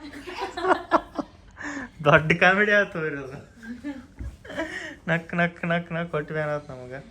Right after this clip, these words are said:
ಅಂತ ಕಾಮಿಡಿ ಮಾಡೋಗ್ಬಿಟ್ರು ಅವರು. ಇರ್ಲಿ,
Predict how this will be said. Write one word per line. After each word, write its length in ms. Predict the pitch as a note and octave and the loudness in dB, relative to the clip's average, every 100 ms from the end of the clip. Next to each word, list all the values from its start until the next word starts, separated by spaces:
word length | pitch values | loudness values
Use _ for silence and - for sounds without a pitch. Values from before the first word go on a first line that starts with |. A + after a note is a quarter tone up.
| - - - - - - - - | -20 -20 -20 -20 -20 -20 -14 -6
ಅಂತ 260 | C#3+ C#3+ D#3 | -6 0 0
ಕಾಮಿಡಿ 400 | D3+ D#3 F3+ F3+ | 2 4 6 6
ಮಾಡೋಗ್ಬಿಟ್ರು 540 | E3 D#3 D3+ C#3 C#3 | 6 6 4 2 -2
ಅವರು. 200 | C3 F3 G#3 - - - - - - - - - - - - - - - - - - - - - - - D#3 | -2 -2 -4 -10 -14 -14 -14 -20 -20 -20 -20 -20 -20 -20 -20 -20 -20 -20 -20 -14 -14 -14 -20 -20 -20 -8 -4
ಇರ್ಲಿ, 220 | C#3+ C3 | -2 -4